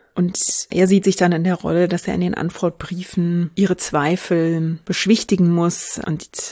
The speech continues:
ihr seine Liebe schwören muss. Man kann leider nicht komplett im Wortlaut aus ihren Briefen zitieren, weil bei denen, die erhalten sind,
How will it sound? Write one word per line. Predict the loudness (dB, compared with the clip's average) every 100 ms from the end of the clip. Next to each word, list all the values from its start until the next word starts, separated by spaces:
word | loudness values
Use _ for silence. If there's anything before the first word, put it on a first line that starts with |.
| -12
ihr | -2 0 2
seine | 0 0
Liebe | 4 4 4
schwören | 0 -4 -2 -2 -2
muss. | -2 -4 -6 -12 _ _ _ -8
Man | -2
kann | 2 4
leider | 4 4
nicht | 4 2
komplett | -2 -2 0 -2
im | 0 2
Wortlaut | 2 0 -2 -4 -2
aus | -4
ihren | 2 2
Briefen | 2 0 0 -4
zitieren, | -4 -6 -2 0 2 2 0 -4
weil | -2 0 2
bei | 0
denen, | 0 4 6 6
die | 4 0 0 -2
erhalten | -4 -4 -2 0 0 -2 0
sind, | 2 2 2 0